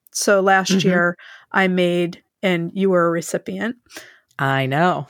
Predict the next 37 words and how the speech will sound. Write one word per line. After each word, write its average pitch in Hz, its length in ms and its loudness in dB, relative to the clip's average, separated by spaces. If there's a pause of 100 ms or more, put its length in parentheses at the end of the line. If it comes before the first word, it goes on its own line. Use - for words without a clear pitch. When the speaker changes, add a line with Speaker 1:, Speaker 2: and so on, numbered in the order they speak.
Speaker 1:
tiny 214 360 -2
little 233 340 0
makeup 196 640 0
wipes 175 540 -2 (260)
with 190 420 0
slightly 233 340 0
different 233 340 -2
fabric, 180 540 0
one 180 160 0
that 185 140 0
was 202 140 0
cleaning 185 500 -2
and 180 180 0
one 170 140 0
that 175 100 -2
was 196 140 0
soothing, 185 720 0 (220)
to 190 320 -2
wash 180 600 -2 (200)
my 196 220 0
friends' 190 340 -2
faces 202 440 -2
because 180 460 -4 (360)
they 233 80 2
have 240 160 2
beautiful 233 360 0
faces 185 500 -2
and 175 160 -6
I 170 100 -4
love 170 440 -4
them. 160 340 -8 (320)
I 226 140 0
love 170 200 -2
their 180 180 0
faces. 254 680 -2
Speaker 2:
<laughs> - 40 -20 (960)
Speaker 1:
Uh, 196 200 2